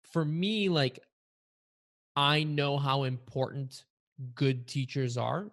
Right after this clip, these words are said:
because I had an experience of both a terrible teacher who beforehand I was, it was, like, a math teacher, I think freshman or sophomore year of high school. And beforehand, I was, like, a, you know,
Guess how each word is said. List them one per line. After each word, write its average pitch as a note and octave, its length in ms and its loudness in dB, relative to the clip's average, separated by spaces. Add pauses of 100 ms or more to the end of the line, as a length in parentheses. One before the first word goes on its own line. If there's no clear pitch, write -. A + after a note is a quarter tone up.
because C3+ 320 0
I B2 100 4
had B2+ 160 2
an B2+ 80 -2
experience B2 500 -6
of A#2+ 160 -6
both A#2+ 360 0
a A2+ 160 -2 (100)
terrible C3+ 540 2
teacher - 600 -8
who C3+ 420 0
beforehand C3 880 2
I B2+ 200 0
was, A#2+ 400 -2
it C3+ 60 -4
was, B2 100 -2
like, B2 140 -4
a - 40 -8
math A#2 280 -2
teacher, - 360 -10
I A#2+ 60 -12
think B2 240 -8
freshman B2 320 -4
or A#2+ 60 -8
sophomore A#2+ 300 -8
year G#2+ 60 -10
of - 120 -10
high - 60 -4
school. - 280 -12 (600)
And D3+ 160 0
beforehand, D#3+ 880 0
I C#3 120 4
was, C#3+ 120 2
like, C3+ 120 -4
a, C3 140 2 (280)
you E4+ 120 -4
know, B3 160 2